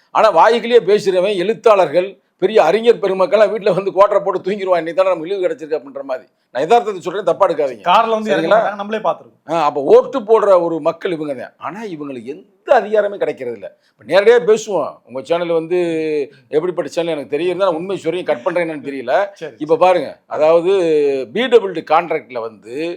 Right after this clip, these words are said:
Speaker 1: ஐந்து விழுக்காடு கொடுக்கணும். இன்னமும் தமிழக முதல்வர் தளபதி ஸ்டாலின் ஒரு நல்ல ஒரு தாய் உள்ளத்துல,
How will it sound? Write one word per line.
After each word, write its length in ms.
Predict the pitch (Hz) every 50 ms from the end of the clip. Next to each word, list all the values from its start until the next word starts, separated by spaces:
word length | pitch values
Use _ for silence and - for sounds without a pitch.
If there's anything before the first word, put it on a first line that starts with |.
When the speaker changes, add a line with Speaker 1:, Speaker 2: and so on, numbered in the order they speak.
| - _ _
Speaker 1:
ஐந்து 480 | - - 185 208 233 254 247 214 220
விழுக்காடு 520 | 175 185 208 208 208 - 190 160 127 110 92 - _ _ _ _ _ _ _
கொடுக்கணும். 480 | 175 180 180 180 - 147 131 131 123 92 80 _ _ _ _ _ - -
இன்னமும் 280 | 165 202 247 254 233 -
தமிழக 400 | 170 165 196 226 233 220 208 185
முதல்வர் 280 | 160 165 202 202 185
தளபதி 280 | - 165 165 175 165 151
ஸ்டாலின் 360 | - - 139 156 170 175 190
ஒரு 180 | 196 165 156 147
நல்ல 260 | 139 156 180 190 208
ஒரு 160 | 185 151 135
தாய் 280 | - 156 160 190 202 208
உள்ளத்துல, 400 | 180 160 156 - - 131 123